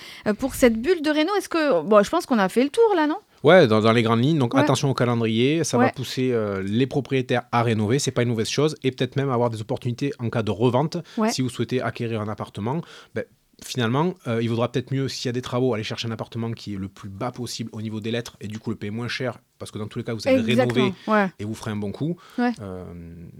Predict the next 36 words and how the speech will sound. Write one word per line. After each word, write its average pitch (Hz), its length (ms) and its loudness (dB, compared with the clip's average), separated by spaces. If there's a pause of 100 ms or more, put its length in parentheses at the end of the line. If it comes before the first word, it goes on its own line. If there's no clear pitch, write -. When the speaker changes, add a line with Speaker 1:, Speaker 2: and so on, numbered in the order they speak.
(400)
Speaker 1:
Ah, 214 360 4
ouais. 151 140 0 (380)
Pas 254 140 4
bête, 208 420 2
Speaker 2:
ça 247 120 0
Speaker 1:
pas 226 40 6
Speaker 2:
peut 220 80 2
être 220 60 2
Speaker 1:
bête. - 60 -2
Speaker 2:
intéressant. 110 320 -8 (440)
Speaker 1:
Et, 277 460 4
et 269 60 2
tiens, 285 240 6
ma 240 140 4
dernière 285 320 2
question, 311 380 0
c'est, 240 560 0
c'était 247 240 -4
celle-ci. 240 720 -2 (340)
Euh, 220 320 6 (140)
c'est, - 440 -8
quelle 349 200 0
est 339 80 2
la 254 140 4
période 247 440 0
la 233 140 2
plus 226 400 -6
idéale, 233 600 2 (260)
euh, 202 80 -2
pour - 160 -4
pouvoir 226 320 0
entamer 214 340 -2
ce 220 120 -6
type 208 240 -8
de 208 100 0
travaux ? 185 400 -4